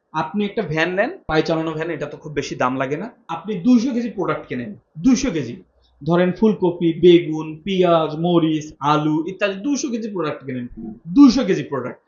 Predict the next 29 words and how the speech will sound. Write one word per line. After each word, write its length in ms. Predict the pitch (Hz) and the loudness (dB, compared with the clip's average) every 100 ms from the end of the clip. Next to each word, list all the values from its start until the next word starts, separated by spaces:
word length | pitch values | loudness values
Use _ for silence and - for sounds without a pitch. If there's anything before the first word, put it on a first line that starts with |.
| _ _ | _ _
এবং 180 | 160 226 | -2 0
আপনার 240 | 220 247 - | 0 0 2
টার্গেট 280 | 214 202 214 | 4 6 4
হবে 160 | 233 | 2
যে 100 | 233 | 0
আমি 140 | 226 240 | -2 -4
প্রত্যেকদিন 720 | 247 240 - - 208 202 254 | 0 0 0 -6 -6 -4 -4
anyhow 480 | 202 202 214 247 214 | -2 -2 -2 -2 -2
দুইশো 200 | 185 196 | -6 -6
কেজি 140 | 190 | -4
প্রোডাক্ট 320 | 190 170 156 | -2 -2 -2
বিক্রি 220 | 143 135 | -4 -6
করবো, 300 | 120 120 131 - 143 | -6 -8 -8 -10 -6
ওই 80 | |
সকাল 280 | 135 170 185 | -2 0 2
আটটা 240 | 175 - 190 | 2 0 -2
থেকে 180 | 202 | -2
জোহর 320 | 185 180 196 190 | 2 4 4 2
পর্যন্ত 360 | 202 240 233 | 0 0 0
অথবা 320 | 202 147 170 | 0 0 0
রাতে। 240 | 151 - 131 - _ | 0 -4 -10 -20 _
আপনি 240 | 135 175 | -10 -6
যদি 180 | 175 202 | -6 -4
কারোর 180 | 185 170 | -4 -4
সাথে 200 | 185 190 | -2 -2
এনগেজ 260 | 180 180 180 | 0 0 -2
হইতে 180 | 185 | -4
না 140 | 170 151 | -2 -4
চান, 300 | - 123 | -4 -6